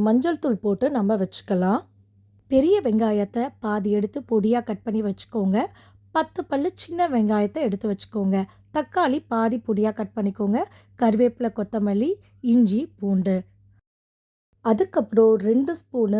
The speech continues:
மல்லி விதை, ஒரு ஸ்பூன் மிளகு, ஒரு ஸ்பூன் சீரகம், சோம்பு,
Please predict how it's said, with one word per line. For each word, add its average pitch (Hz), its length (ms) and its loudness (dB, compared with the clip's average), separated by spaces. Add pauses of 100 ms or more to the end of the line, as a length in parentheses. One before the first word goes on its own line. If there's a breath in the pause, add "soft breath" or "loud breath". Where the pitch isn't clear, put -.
(120)
மல்லி 196 320 0
விதை, 190 240 0 (300)
ஒரு 214 240 4
ஸ்பூன் 247 340 -2 (160)
மிளகு, 196 400 2 (220)
ஒரு 202 180 0
ஸ்பூன் 226 400 -2
சீரகம், 208 560 -2 (380)
சோம்பு, 196 400 2